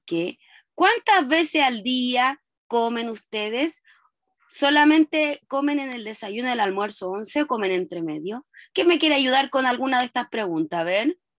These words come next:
contándome qué desayunar, ya. ¿No? ¿Matilda se te escapó sin querer? Ya. Ya, le vamos a dar la palabra a todo lo que tiene la manito arriba, así que no la vayan a bajar.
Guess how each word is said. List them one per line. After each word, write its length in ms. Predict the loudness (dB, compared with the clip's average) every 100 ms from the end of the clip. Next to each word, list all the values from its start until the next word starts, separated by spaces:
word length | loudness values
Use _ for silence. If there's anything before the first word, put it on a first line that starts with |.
| _ _ _ _ _
contándome 540 | -14 -6 -6 -4 -8
qué 100 | -8
desayunar, 960 | -6 -6 -6 -4 -4 -2 -2 0 -2 -4
ya. 400 | -4 -6 -8 -10 _ _ _ _ -4
¿No? 300 | 0 0 0
¿Matilda 440 | 0 0 2 2
se 120 | 0 -2
te 60 |
escapó 280 | -4 -4 -4
sin 100 | -8
querer? 300 | -8 -8 -10 _ _ _ _ _ _ _ _ _ _ _ _ _ _ _ -20
Ya. 280 | -12 -12 -12 _ _ _ _ _ _ _ _ _ _ _ _
Ya, 300 | -10 -6 -4
le 120 | -2 -2
vamos 220 | 2 4
a 40 |
dar 120 | 6
la 120 | 4 2
palabra 680 | 2 4 2 2 0 -2 -4
a 640 | -2 0 0 -2 -6 -12 _ _ _ _ _
todo 140 | -8 -4
lo 100 | -4
que 80 | -2
tiene 160 | -2
la 80 | 0
manito 320 | -2 -4 -6
arriba, 240 | -6 -6 -6
así 220 | -10 -14
que 100 | -10
no 140 | -4
la 100 | -2
vayan 240 | -2 0 0
a 60 |
bajar. 260 | 0 0